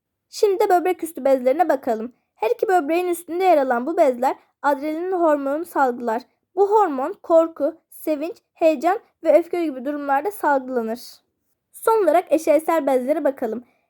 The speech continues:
Erkeklerdeki eşeysel bez testis, dişlerde ise yumurtalıktır. Eşeysel bezler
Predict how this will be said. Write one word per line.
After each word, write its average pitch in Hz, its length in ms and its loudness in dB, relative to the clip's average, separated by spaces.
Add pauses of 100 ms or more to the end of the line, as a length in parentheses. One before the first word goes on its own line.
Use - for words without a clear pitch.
(140)
Erkeklerdeki 339 760 0
eşeysel 320 560 -2
bez 254 220 -2
testis, 330 520 -6 (240)
dişlerde 330 480 -2
ise 320 160 -2
yumurtalıktır. 302 800 0 (300)
Eşeysel 320 600 0
bezler 294 380 0